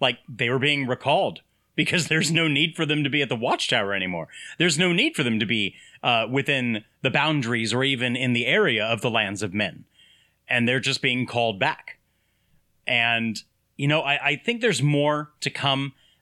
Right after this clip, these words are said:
They are filming season two. I'm excited to see what they come, come out with it. But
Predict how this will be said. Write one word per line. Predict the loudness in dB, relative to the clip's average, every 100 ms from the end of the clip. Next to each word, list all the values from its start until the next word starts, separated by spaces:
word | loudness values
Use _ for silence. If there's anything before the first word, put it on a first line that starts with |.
| -2
They | 2
are | 4 4 4 0 -4 _
filming | 0 2 2 0
season | 0 0 0 0
two. | 2 0 0 -6 _ -4
I'm | -2
excited | 0 2 2 0 -2
to |
see | 0 0
what | 0 -2
they |
come, | -4 -2 -4 -6 -2
come | 0 0 0
out | -2 -2
with | -6
it. | -10 -12 _ _ _ _ -12
But | 0 2 2